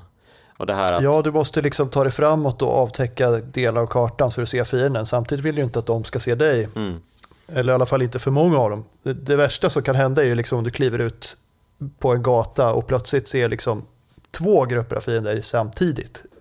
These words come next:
Speaker 2: Då blir det hårigt en stund.
Speaker 1: Just det. Ja, exakt. Och man kan ju, ens egen, eh, trupp kan ju bli sex,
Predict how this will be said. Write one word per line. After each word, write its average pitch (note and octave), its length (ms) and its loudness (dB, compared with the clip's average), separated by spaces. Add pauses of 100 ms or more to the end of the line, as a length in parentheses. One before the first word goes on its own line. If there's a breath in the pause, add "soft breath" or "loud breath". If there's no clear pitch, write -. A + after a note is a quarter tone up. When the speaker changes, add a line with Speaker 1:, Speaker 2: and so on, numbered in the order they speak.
Speaker 2:
Då C#3+ 180 -2
blir A#2+ 220 -2
det A#2+ 60 0
hårigt B2 360 0
en A2+ 80 -2
stund. - 180 -6 (320 loud breath)
Speaker 1:
Just - 300 -12
det. - 60 -18 (1120 loud breath)
Ja, F2+ 200 -6
exakt. - 500 -12
Och G2+ 360 0
man G#2 220 -4
kan G#2 300 -4
ju, G2+ 240 -2
ens G#2 240 -4
egen, B2+ 500 -4
eh, B2 120 -4
trupp - 400 -8
kan G2 200 -4
ju F#2 60 -4
bli F2+ 560 -4
sex, - 840 -12